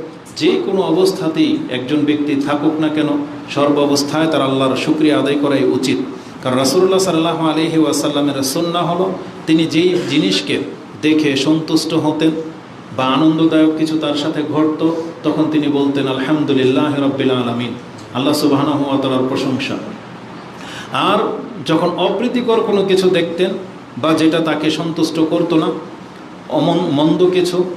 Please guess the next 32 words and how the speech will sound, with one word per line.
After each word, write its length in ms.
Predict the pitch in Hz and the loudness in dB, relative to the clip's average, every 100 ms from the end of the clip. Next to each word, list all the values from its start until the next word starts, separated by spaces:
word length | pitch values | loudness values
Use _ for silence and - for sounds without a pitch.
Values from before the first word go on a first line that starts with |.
| - - | -10 -4
তখন 260 | 156 156 | 0 2
তিনি 220 | 151 151 147 | 2 2 4
বলতেন, 400 | 143 143 139 131 | 2 2 0 -2
"আলহামদুলিল্লাহি 880 | 135 135 165 156 151 143 143 156 147 | -2 -2 0 2 4 4 2 2 0
আলা 220 | 139 135 139 | 0 0 0
কুল্লি 260 | 143 127 | 0 2
হাল, 240 | 127 117 101 - - - | 0 -4 -6 -10 -14 -10
সর্ব 280 | - 160 160 | 0 2 4
অবস্থায় 380 | 156 151 151 139 | 4 2 0 -2
আল্লাহ 200 | 131 131 | 0 -2
সুবহানাহু 520 | 147 127 131 123 127 | -2 -2 -4 -4 -4
ওয়া 100 | 117 | -4
তাআলার 280 | - 107 101 | -6 -6 -6
প্রশংসা।" 440 | 117 123 104 95 - - - - - - | -8 -8 -8 -10 -12 -14 -16 -16 -10 -2
আর 100 | 143 | 0
এটা 120 | 160 | 2
হচ্ছে 280 | 180 175 170 | 2 2 2
মুমিনদের 460 | 160 165 185 175 165 | 2 2 0 2 2
একটা 180 | 160 | 2
বৈশিষ্ট্য। 580 | 156 147 143 143 139 - 95 90 - - - | 2 2 2 2 0 -2 -6 -10 -14 -18 -6
মুমিনকে 400 | 135 151 175 156 | 0 2 2 2
যদি 180 | 165 160 | 2 4
আল্লাহ 220 | 151 156 | 4 2
সুবহানাহু 580 | 160 156 151 160 160 156 | 2 2 2 2 2 2
ওয়া 100 | 151 | 0
তাআলা 240 | 151 151 139 | 0 0 0
সুখ 220 | 156 156 | 2 2
স্বাচ্ছন্দ্য 580 | 156 160 - 160 156 160 | 2 -2 0 2 2 2
দান 260 | 147 151 - | 2 2 2
করে, 160 | 160 175 - - - | 2 0 -4 -10 -8
সুস্থতা 600 | - 160 - 160 156 156 | -2 -2 0 2 4 4
রাখে, 320 | 151 151 165 | 2 0 -2